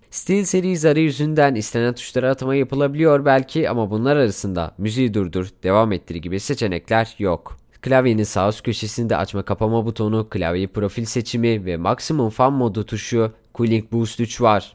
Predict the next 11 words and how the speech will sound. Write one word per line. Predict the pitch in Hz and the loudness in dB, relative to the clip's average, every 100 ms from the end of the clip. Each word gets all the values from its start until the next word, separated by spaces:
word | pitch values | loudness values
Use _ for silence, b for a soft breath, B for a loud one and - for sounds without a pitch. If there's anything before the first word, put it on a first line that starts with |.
| _ | _
Profil | 139 151 196 185 | -4 -2 -2 -4
tuşu | 175 - 175 | -6 -6 0
ile | 147 | 2
arayüz | 107 117 123 120 | 2 2 0 -2
üzerinden | 120 131 123 120 113 | -2 0 0 0 -2
özelleştirdiğiniz | 104 98 95 98 - 104 107 127 - | -2 -2 -2 -4 -4 -2 0 -2 -2
profiller | 151 131 - 143 151 | -2 -2 -2 0 2
arasında | 151 127 120 131 120 110 | 2 0 -2 -2 0 0
hızlı | 98 98 123 | 0 -2 -2
geçiş | 120 107 107 113 | 0 -2 -2 -4
yapabiliyorsunuz. | 113 110 104 117 110 104 123 117 - | -2 0 2 2 2 0 -2 -2 -4